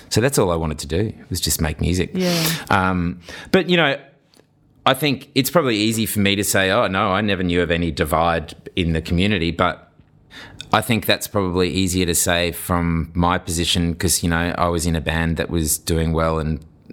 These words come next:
Speaker 1: and,
Speaker 2: Yeah.
Speaker 1: um, I mean, I know that there was, and there's, there remains in the music community, some kind of antipathy towards Powderfinger and the kind of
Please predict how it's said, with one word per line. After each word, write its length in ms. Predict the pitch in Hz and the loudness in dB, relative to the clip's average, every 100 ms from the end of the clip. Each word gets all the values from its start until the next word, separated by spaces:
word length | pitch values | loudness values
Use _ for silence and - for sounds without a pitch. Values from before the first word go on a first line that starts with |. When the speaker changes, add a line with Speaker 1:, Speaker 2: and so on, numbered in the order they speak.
| - - | -18 -6
Speaker 1:
and, 260 | 85 82 127 | -2 0 2
Speaker 2:
Yeah. 160 | 196 180 175 - - - - | 2 0 -4 -6 -18 -10 -2
Speaker 1:
um, 540 | 82 85 80 78 76 - - - - - - - - | -2 0 -2 -4 -6 -10 -16 -12 -10 -10 -12 -10 0
I 60 | 127 | 2
mean, 200 | 147 156 | 2 2
I 120 | 160 | 2
know 260 | 170 196 208 | 2 0 2
that 220 | 147 90 | 0 2
there 200 | 110 104 | 2 4
was, 640 | 98 90 82 - - - - - - - | 2 0 -2 -2 -2 -6 -12 -20 -6 0
and 180 | 220 | 2
there's, 240 | - 95 - | 4 2 0
there 240 | 92 98 | 0 2
remains 580 | 85 80 80 101 85 80 | 2 0 0 0 0 0
in 80 | 87 | 0
the 80 | 82 | 2
music 320 | 82 82 - | 0 0 -4
community, 640 | - 87 85 80 80 76 - - - | 0 0 2 0 -2 -4 -8 -20 -4
some 640 | - 95 82 80 78 76 73 - - - | -2 0 0 0 0 -2 -6 -18 -18 -10
kind 220 | - 87 80 | -2 -2 0
of 240 | 76 - - | -4 -8 -4
antipathy 680 | 82 80 - 78 90 80 80 | -2 -2 -2 -4 -2 -2 -2
towards 380 | - 80 78 | -2 -2 -2
Powderfinger 640 | - 76 76 - 80 76 - | -2 -2 -2 -2 -2 -2 -2
and 460 | 87 78 76 71 - - | -2 0 0 -2 -6 -2
the 320 | 80 76 - - - - | 0 0 -4 -10 -20 -6
kind 200 | - 82 | -2 0
of 140 | 76 | -2